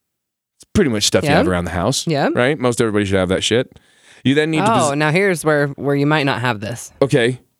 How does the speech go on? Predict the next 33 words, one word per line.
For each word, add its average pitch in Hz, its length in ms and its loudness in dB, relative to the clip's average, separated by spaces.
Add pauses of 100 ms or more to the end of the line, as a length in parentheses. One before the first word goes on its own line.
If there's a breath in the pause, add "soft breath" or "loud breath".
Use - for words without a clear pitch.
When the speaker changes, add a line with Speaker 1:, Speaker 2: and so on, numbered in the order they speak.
Speaker 1:
so - 160 0
what 120 100 2
do 123 60 -2
you, 123 120 0
then 120 200 0
what 120 100 2
do 123 60 0
you 123 80 0
do, 120 120 0
babe? 120 200 0
Speaker 2:
It 135 40 -4
says, 143 200 -2
"Then 165 260 0
you 175 100 0
need 165 100 -2
to - 40 -4
position 160 400 -2
yourself 147 360 0
in 151 120 0
front 196 300 0
of 165 100 0
a 170 80 0
wooden 220 440 -2
door 202 500 0 (300 soft breath)
as 165 220 2
the 170 60 0
time 151 240 2
approaches 143 460 0
midnight." 123 500 -4 (440)
So, 113 400 0 (1120 soft breath)
again, 139 480 0
another 127 280 2
door. 135 440 0